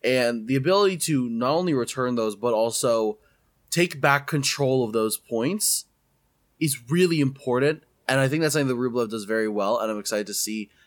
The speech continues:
how he can, you know, continue and do that heading into slams where, like we've mentioned,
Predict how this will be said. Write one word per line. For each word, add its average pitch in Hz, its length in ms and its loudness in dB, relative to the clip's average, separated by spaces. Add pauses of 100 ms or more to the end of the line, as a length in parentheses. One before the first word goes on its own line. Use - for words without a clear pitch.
(220)
how 110 180 -2
he 104 200 -8
can, 98 400 -4
you 113 100 -10
know, 92 220 -6
continue 113 760 -4
and 104 140 -6
do 113 180 -6
that 104 360 -2 (360)
heading 151 300 2
into 135 240 0
slams 113 540 0
where, 107 520 0
like 123 240 -2
we've 123 160 -4
mentioned, 104 460 -2